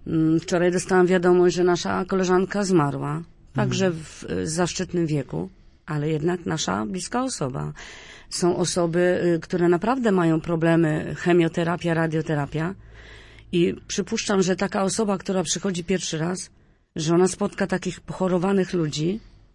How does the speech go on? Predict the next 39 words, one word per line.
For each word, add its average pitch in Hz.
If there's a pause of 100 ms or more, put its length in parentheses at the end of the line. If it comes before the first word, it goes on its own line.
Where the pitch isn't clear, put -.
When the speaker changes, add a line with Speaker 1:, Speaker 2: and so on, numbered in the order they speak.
(600)
Speaker 1:
a 170
nasze 202
stowarzyszenie 165
Speaker 2:
A 151
widzi 151
pięknie 185
Speaker 1:
Dokładnie. 165
Speaker 2:
ubrane, 170
wymalowane, 156
Speaker 1:
Na 107
przekór, -
Speaker 2:
odstrzelone, 185
Speaker 1:
na 127
Speaker 2:
że 135
tak 139
Speaker 1:
przekór 269
Speaker 2:
powiem, 247
pań- 131
Speaker 1:
wszystkiemu 180
właśnie. 170 (360)
I 170
ona 233
widzi 220
takich, 208
e, 190
ludzi, 208
którzy 175
się 180
cieszą, 170 (520)
Speaker 2:
Mhm. 123
Speaker 1:
bo 190
my 208
założyliśmy 214
sobie 208
taki 190
cel, 190 (260)
że 185
nasza 196
grupa 185